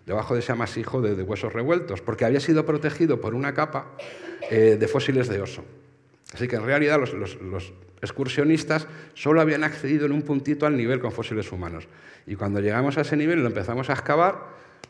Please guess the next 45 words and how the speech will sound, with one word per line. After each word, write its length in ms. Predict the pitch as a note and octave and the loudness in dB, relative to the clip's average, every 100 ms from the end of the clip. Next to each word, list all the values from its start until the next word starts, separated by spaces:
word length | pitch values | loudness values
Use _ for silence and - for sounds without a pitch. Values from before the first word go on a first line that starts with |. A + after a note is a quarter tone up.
| _ | _
pues 180 | F#2+ F#2 | -4 0
no 80 | A#2 | 0
dábamos 320 | G#2 F2 E2 | -2 -4 -6
crédito. 480 | A#2+ A2+ E2 F#2 - - - - _ | -4 -4 -6 -12 -16 -20 -20 -20 _
Porque 260 | G2 F#2 G2+ | -8 -6 -2
esto 140 | A#2+ | 0
que 60 | B2 | 0
están 220 | B2+ B2+ | 0 0
viendo 160 | B2+ | 0
ustedes 360 | B2 B2 B2 B2 | 0 0 0 0
aquí 240 | A#2+ C#3 - | -4 -4 -4
son 240 | C#3+ B2 | -2 0
todo 220 | C3+ C3 | 2 0
fósiles 400 | A2 G2+ G2 F#2 | 0 -4 -4 -4
humanos. 400 | G#2 C#3+ G#2 F2+ - | -4 -4 -4 -8 -6
Est-, 200 | B2 - | -6 -2
esta 180 | D3+ F#3 | -2 0
superficie 560 | F#3 F3 C3 D#3 G#3 | 0 -2 -2 -2 -2
tiene 160 | D#3+ D3+ | -2 -2
la 60 | C#3+ | -2
superficie 520 | B2+ B2 A#2 D#3 D#3+ | -2 -4 -2 -2 0
de 60 | |
esta 180 | C3 B2 | -2 -2
pantalla 340 | B2 A2 B2+ C3 | -2 0 2 2
de 60 | |
ordenador, 460 | A2 G2+ F#2 F#2 F#2+ | 2 0 -2 -4 -4
para 160 | F2+ | -6
que 60 | E2+ | -6
se 60 | G#2 | -4
hagan 120 | A2 | -4
una 140 | G#2 | -4
idea. 260 | F2+ D#2 D2+ - - - | -4 -6 -8 -14 -20 -8
Hay 140 | - B2+ | 0 2
más 160 | D3+ | 2
fósiles 440 | - D#3+ D3 C3 B2+ | 0 -2 -2 -4 -2
humanos 360 | B2 A#2+ A2+ | -2 -2 -4
aquí 200 | A2+ D#3+ | -4 -4
que 100 | D#3 | -4
en 40 | G#2+ | -4
todos 140 | B2 | -2
los 80 | B2+ | -2
yacimientos 420 | A#2+ B2 A#2+ B2+ | -2 -4 -4 -4
de 60 | G#2 | -4
Europa 240 | A2 A#2 | -4 -6
juntos. 480 | - A2 F#2 - | -6 -8 -10 -14